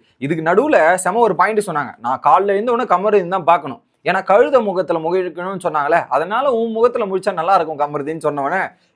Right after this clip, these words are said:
எனக்கு செம சிரிப்பாயிருச்சு. இன்னொரு பக்கம் என் கிட்-, என்னிடம் இருந்து கற்ற ஞானப்பாலை வந்து எடுத்துட்டு போய் பயன்படுத்து, அந்த அறிவு பால்றா, அதை தப்பா புரிஞ்சுக்காத அப்படின்னு சொல்லிட்டு இந்த விஷயத்தையும் சொல்லி கமருதீன் கிட்ட புத்திமதி சொல்றாங்க. கமருதீன் இதை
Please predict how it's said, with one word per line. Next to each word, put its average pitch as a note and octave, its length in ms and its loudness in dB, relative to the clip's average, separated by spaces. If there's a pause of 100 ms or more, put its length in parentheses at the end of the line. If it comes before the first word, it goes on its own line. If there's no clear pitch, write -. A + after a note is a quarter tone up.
(100)
எனக்கு C#3 240 -2
செம E3 240 -2 (220)
சிரிப்பாயிருச்சு. D#3+ 600 0 (420)
இன்னொரு A3 320 4
பக்கம் A3+ 300 2 (200)
என் D#3 200 -6
கிட்-, F3+ 200 -6 (120)
என்னிடம் F#3 340 0 (360)
இருந்து A3+ 340 0
கற்ற E3+ 280 2 (180)
ஞானப்பாலை F3+ 720 2
வந்து F3 220 0
எடுத்துட்டு E3+ 300 -2
போய் E3+ 180 -2
பயன்படுத்து, D#3 540 -2 (480)
அந்த B2+ 180 -2
அறிவு A3 260 0 (100)
பால்றா, F3 320 2
அதை G3 160 -4
தப்பா F#3 200 4 (100)
புரிஞ்சுக்காத D3+ 480 0
அப்படின்னு C#3+ 260 -4
சொல்லிட்டு C3 300 4 (360)
இந்த F#3+ 180 0
விஷயத்தையும் F3+ 360 -4
சொல்லி E3 240 0 (160)
கமருதீன் D#3 440 -4
கிட்ட C3+ 180 0
புத்திமதி D3 420 -8
சொல்றாங்க. A#2 360 -4 (420)
கமருதீன் G#3 400 0
இதை D#3+ 100 -4